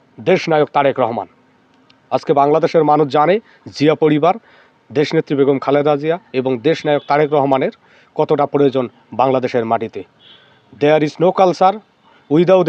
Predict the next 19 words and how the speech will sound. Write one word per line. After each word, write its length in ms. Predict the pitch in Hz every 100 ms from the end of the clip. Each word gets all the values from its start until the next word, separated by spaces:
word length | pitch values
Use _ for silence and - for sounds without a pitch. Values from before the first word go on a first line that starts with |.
| 160
agriculture। 560 | 151 143 131 - 107 - _ _ _ _ _ _ _ _ _ _ -
কৃষি 200 | 165 208
ছাড়া 220 | 202 180
যেমন 180 | 170 170
সংস্কৃতি 400 | - 175 - 185
আশা 180 | 156 160
করা 200 | 160 156
যায় 180 | 147 147
না, 160 | 190 - - - - - _ -
আমি 160 | 151 143
বলতে 200 | 160 165 156
চাই, 140 | 143 165 - 123
there 200 | 151 160 151
is 60 | - 160
no 60 | 185
politics 360 | 175 151 190 - - _ 135
without 280 | 156 151 -
তারেক 200 | 139 135 131
রহমান। 240 | 110 104